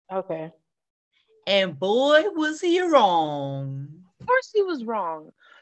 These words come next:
Speaker 3: You know, it was, it only took them five releases and then continuous incidents to just, "Oh no,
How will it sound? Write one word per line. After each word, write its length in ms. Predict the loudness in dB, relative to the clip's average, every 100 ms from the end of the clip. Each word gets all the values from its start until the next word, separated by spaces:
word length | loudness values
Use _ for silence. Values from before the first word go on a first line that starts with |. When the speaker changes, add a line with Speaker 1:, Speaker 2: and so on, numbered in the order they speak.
| _
Speaker 3:
You 160 | -4 0
know, 420 | 0 0 0 0 0
it 120 | -2
was, 240 | -2 -4 -2
it 140 | 0
only 300 | 2 0 -6
took 240 | -6 -8 -4
them 420 | -2 -2 -4 -6 _ _ _ _ _ _ _
five 440 | 0 2 2 -2
releases 1120 | 0 0 0 0 -2 -2 -2 -2 -6 _ -20 -6
and 220 | -4 0
then 120 | 0 2
continuous 600 | 0 0 0 2 0 0
incidents 640 | -6 -6 -4 -4 -6 -8
to 80 | -2
just, 260 | -2 -2 -4
"Oh 160 | -4 -4
no, 360 | -2 0 0